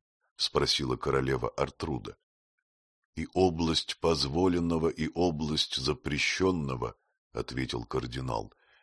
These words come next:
«для них шире, чем для других людей, потому что вся сфера их деятельности шире». «Если так, — сказала королева Артруда, — то церкви ли судить меня?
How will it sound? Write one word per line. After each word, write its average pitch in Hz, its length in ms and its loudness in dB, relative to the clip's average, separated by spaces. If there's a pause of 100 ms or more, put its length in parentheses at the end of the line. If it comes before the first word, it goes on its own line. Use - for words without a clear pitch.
«для 76 260 2
них 90 360 -2
шире, 92 460 2
чем 80 340 0
для 76 160 0
других 76 540 -2
людей, 73 540 -2 (400)
потому 90 440 0
что - 240 -2
вся - 280 0
сфера 92 460 2
их 76 380 -2
деятельности 85 920 -2
шире». 85 640 0 (1120)
«Если 67 520 -2
так, — - 520 -4 (300)
сказала 65 560 0
королева 67 500 0
Артруда, — 69 640 -6 (840)
то 87 140 2
церкви 80 640 0
ли 76 140 0
судить 90 540 -2
меня? 60 340 -10